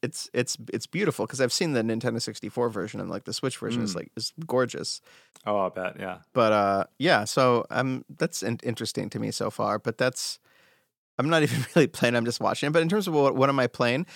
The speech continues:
Speaker 1: Oh, I'll tell you what I'm
Speaker 2: Mm-hmm.
Speaker 1: playing, uh, because we actually, they, you know, they have a, a handful of arcade games at Digital Press.
Speaker 2: Yeah.
Speaker 1: And, um, Harry is, like, every time we go, like, Harry is generally, like, gravitated toward a pinball game.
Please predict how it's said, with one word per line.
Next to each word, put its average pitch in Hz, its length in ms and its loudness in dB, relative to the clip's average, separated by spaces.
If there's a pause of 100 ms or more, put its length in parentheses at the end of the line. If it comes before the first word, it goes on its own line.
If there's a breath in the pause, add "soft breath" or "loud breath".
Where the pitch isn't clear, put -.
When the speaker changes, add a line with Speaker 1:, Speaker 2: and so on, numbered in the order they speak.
(180 loud breath)
Speaker 1:
Oh, 220 100 6
I'll 180 100 6
tell 294 120 2
you 277 80 4
what 123 100 8
I'm 113 100 4
Speaker 2:
Mm-hmm. - 60 -6
Speaker 1:
playing, 110 320 2 (380 soft breath)
uh, 113 220 8
because 120 460 2
we 127 100 4
actually, 120 440 2 (400)
they, 139 140 4
you 147 120 2
know, 143 80 4
they 139 100 4
have 131 180 6
a, 117 180 6
a 120 60 2
handful 123 360 2
of 110 100 0
arcade 131 360 2
games 117 340 -2
at 123 160 -4
Digital 113 300 -4
Press. 117 420 0 (680)
Speaker 2:
Yeah. 104 260 -2
Speaker 1:
And, 113 420 2
um, 104 360 2 (500 soft breath)
Harry 139 360 4
is, 117 180 0
like, - 240 2 (240)
every 123 200 2
time 127 180 0
we 117 80 0
go, 120 140 2
like, 110 180 2
Harry 113 220 0
is 107 180 -4
generally, 113 420 -2 (180)
like, 107 160 -4
gravitated 117 500 -2
toward 107 180 -2
a 101 40 -4
pinball 131 480 -2
game. 107 380 -4